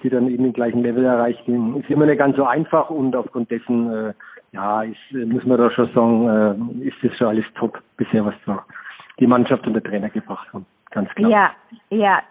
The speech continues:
Speaker 2: top, auf jeden Fall. Darf ich da auch, äh, Sie sind der Manager, der Kaderplan auf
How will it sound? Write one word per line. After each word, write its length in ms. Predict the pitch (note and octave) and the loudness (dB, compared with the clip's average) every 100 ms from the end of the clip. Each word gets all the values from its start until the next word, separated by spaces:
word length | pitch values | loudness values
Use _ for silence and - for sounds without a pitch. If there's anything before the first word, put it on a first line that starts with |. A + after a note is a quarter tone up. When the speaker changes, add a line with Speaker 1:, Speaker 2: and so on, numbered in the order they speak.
| - | -4
Speaker 2:
top, 220 | A#3 B3+ - | -2 -2 -4
auf 180 | A3+ A#3 | -6 -4
jeden 180 | A3+ A3+ | -8 -6
Fall. 140 | C4+ - - | -10 -12 -8
Darf 160 | - B3+ - | 0 0 0
ich 120 | - | -2
da 280 | C4+ G3 B3+ | 0 2 0
auch, 120 | - | -2
äh, 340 | - B2 G2 A3+ | -4 -4 -4 -8
Sie 80 | A#3+ B3 | -10 -12
sind 140 | A#3+ | -6
der 120 | A3+ | -8
Manager, 420 | G3 G#3+ C4 C4 | -6 -8 -4 -2
der 140 | A3 G#3 | 0 -2
Kaderplan 800 | - G3+ A3+ B3 B3+ C#4 A#3+ B3+ | -2 -2 0 0 -2 -2 -2 0
auf 160 | B3+ | -2